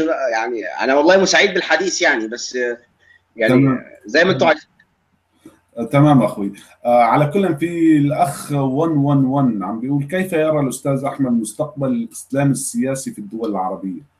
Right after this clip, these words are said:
Speaker 1: مم. المستقبل الإسلام السياسي أنا شايفه إلى زوال، لأنه قائم على مجموعة من الخرافات.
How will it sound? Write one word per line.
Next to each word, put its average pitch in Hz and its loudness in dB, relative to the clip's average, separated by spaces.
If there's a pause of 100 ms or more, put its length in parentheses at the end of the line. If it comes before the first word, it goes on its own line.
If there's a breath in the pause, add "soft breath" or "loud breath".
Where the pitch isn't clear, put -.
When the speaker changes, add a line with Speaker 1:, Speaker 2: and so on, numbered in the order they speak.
(1300)
Speaker 1:
مم. 127 -8 (2000)
المستقبل 196 -2
الإسلام 170 -4
السياسي 180 0
أنا 170 -2
شايفه 185 -2
إلى 139 -4
زوال، 127 0 (160)
لأنه 127 0
قائم 160 0
على 135 2
مجموعة 139 0
من 127 0
الخرافات. 107 -8